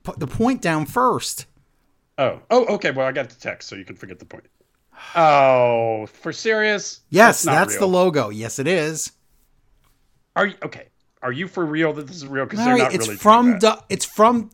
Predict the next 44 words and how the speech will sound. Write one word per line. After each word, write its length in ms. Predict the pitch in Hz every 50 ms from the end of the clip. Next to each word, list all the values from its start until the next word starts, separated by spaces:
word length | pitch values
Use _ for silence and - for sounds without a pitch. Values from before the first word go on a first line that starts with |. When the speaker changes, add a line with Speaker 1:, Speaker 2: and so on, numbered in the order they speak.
| _ -
Speaker 1:
W 180 | 214 208 196 185
W 160 | 208 190 208
E's 100 | 185 -
Twitter 420 | - - - 196 196 202 196 185
account. 560 | 156 156 131 - - 139 123 113 104 - - - _ _ _ _ _ _ _
Speaker 2:
So 200 | - - - 208
they're 180 | 190 180 202 190
saying 400 | - - 226 214 202 196 185 170
Raw 320 | 151 151 151 156 165 180 190
is 300 | 175 160 151 131 - -
thirty 520 | - - 156 147 147 131 120 113 113 117 -
and 300 | 113 113 117 113 104 98
they're 220 | 117 120 120 117
going 400 | 120 - - 120 120 123 123 107
to 80 | 107 -
still 260 | - - 131 123 110
be 140 | 107 104 95
P 240 | 98 - 107 98
G 180 | 90 92 92 90
thirteen. 420 | - - 90 - - - - - _ _ _ _ -
Speaker 1:
Okay, 140 | - - 190
but 200 | 143 160 - 143
you 120 | 147 165
have 160 | 175 190 -
to, 100 | - 208 - _ _ _
people 260 | - 220 226 226 285
don't 200 | 196 220 214 202
understand 400 | 202 190 185 170 - - 175 165
what 120 | 160 151 143
you 80 | 143
mean 260 | 147 156 175 180 170 139
by 140 | 123 110
that. 240 | 95 87 - - - _ - - - _ _ _ _ _ _ -
Speaker 2:
Well, 80 | 165 160
just 180 | 190 - -
look, 220 | 208 233 233 233 -
people. 360 | - 85 - - 135 143 _ _ _ _ - - - _ _ _ -
No, 180 | 139 113 98 - - _ _
it 80 | - 117
says 220 | - - 170 165 151
it's 200 | 151 147 - -
the 180 | - 156 143 139
old 280 | 139 147 160 165 160
Raw. 520 | 147 143 151 147 147 151 151 151 143 147